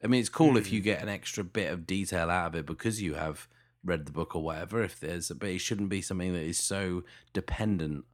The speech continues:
Speaker 1: on you having done the, the homework, it, it just doesn't, it doesn't make sense.
Speaker 2: Yeah,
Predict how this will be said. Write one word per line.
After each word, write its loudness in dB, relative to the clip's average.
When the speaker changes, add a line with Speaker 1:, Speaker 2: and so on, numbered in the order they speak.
Speaker 1:
on -2
you 0
having -2
done 0
the, 0
the -2
homework, -4
it, -6
it -8
just -12
doesn't, -8
it -10
doesn't -6
make -8
sense. -14
Speaker 2:
Yeah, -4